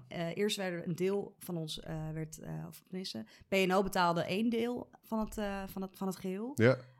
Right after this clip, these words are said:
Speaker 1: Eh, dus iets minder dan de helft. En de rest van de,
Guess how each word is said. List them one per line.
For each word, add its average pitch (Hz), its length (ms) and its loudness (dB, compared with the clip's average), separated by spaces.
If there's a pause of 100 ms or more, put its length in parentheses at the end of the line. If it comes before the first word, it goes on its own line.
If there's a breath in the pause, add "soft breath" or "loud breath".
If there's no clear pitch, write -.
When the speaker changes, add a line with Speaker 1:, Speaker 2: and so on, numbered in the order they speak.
(140)
Speaker 1:
Eh, 180 140 -8
dus 165 120 -4
iets - 160 -6
minder 170 200 4
dan 160 80 2
de 165 80 2
helft. 185 340 2
En 185 100 -2
de 165 80 2
rest 180 280 2
van 185 160 -2
de, 165 280 0